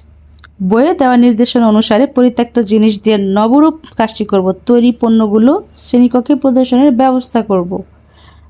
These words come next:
তো চলো আমরা সেটা দেখে নেই। তো দেখো, আমরা উত্তরপত্রে চলে এসেছি। পরিত্যক্ত জিনিস কাঁচি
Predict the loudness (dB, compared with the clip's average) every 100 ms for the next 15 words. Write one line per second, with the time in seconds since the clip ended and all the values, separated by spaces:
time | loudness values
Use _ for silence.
0 | -6 -4 -2 0 0 -2 -2 -2 0 2
1 | 2 2 -2 _ _ _ _ _ _ _
2 | _ _ _ _ _ _ _ -8 -6 -4
3 | -4 -4 -4 -4 -6 -6 -8 -6 -2 -2
4 | -2 0 0 2 0 0 -2 -2 -4 -4
5 | -2 -2 -6 -2 -2 -2 -2 0